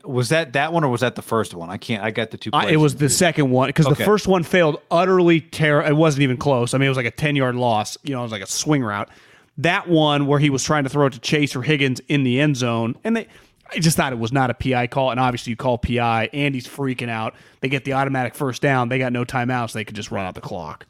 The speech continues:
Speaker 1: So that's what they did. Then they kneeled on, and then it started working. Then you kneel on it, then whatever, you kick the field goal with no time left, and you win. I'm, I'm, you know, obviously the numbers, it's kinda like when Bill went for it on fourth and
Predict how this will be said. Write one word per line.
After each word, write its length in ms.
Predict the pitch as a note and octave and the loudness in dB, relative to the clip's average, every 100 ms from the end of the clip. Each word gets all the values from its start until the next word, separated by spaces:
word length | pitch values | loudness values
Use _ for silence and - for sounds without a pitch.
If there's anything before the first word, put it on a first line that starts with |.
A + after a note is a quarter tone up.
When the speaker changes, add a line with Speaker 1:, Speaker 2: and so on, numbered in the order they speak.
| _ | _
Speaker 1:
So 160 | - D3 | -2 0
that's 140 | D3 | 2
what 60 | D3 | 2
they 80 | B2 | 2
did. 280 | F#3 - | 2 0
Then 140 | - C#3+ | 0 2
they 140 | C3 | 2
kneeled 360 | B2 C3 C#3 C3 | 2 4 4 2
on, 120 | B2+ | 2
and 100 | C#3 | 2
then 140 | E3+ | 2
it 100 | F3 | 2
started 240 | A#2 C#3+ A2+ | 0 0 2
working. 380 | A#2+ B2 - G#2+ | 0 -2 -4 -4
Then 120 | C#3 | 0
you 100 | B2+ | 2
kneel 260 | C3 C3 | 2 4
on 240 | B2 B2+ B2 | 4 2 0
it, 180 | B2 - | -4 -6
then 140 | A#2+ | -6
whatever, 340 | A#2 A#2 A2+ A2+ | -2 0 -2 -4
you 120 | A2 | -6
kick 200 | - A2+ | -6 -6
the 40 | - | -4
field 280 | A#2+ A2+ | 0 0
goal 260 | A2 A2 G2+ - - | 2 0 -2 -8 -12
with 140 | A#2+ | -4
no 140 | B2+ B2 | 0 0
time 280 | B2 G#2+ | 0 -2
left, 380 | G#2 A#2+ A2 - _ _ _ _ | 0 0 0 -4 _ _ _ _
and 100 | C3 | -2
you 120 | A2 | 0
win. 340 | G#2+ B2 G#2 G#2 - | 2 2 0 -4 -6
I'm, 220 | A#2+ - - | -4 -4 0
I'm, 260 | B2 G#2+ - _ - _ - | 0 0 -4 _ -20 _ -8
you 100 | C3 | 0
know, 180 | A2 G#2+ | 0 2
obviously 400 | C#3 D3 D3+ C#3+ | 2 2 2 2
the 100 | B2 | 2
numbers, 400 | A#2 B2+ B2+ B2+ | 4 2 4 2
it's 140 | A2 - | 0 -6
kinda 320 | - C#3 C3 | -2 0 2
like 260 | A2+ G#2+ G#2 | 2 0 -2
when 180 | A2 G#2+ | -2 -2
Bill 320 | F#2+ B2 A#2+ | 2 2 4
went 220 | A2 A#2 | 2 0
for 200 | - B2 | 0 2
it 60 | A#2 | 2
on 80 | G#2 | 0
fourth 360 | - A#2+ A#2 | -2 0 0
and 340 | A2 G#2+ G2 | 2 0 0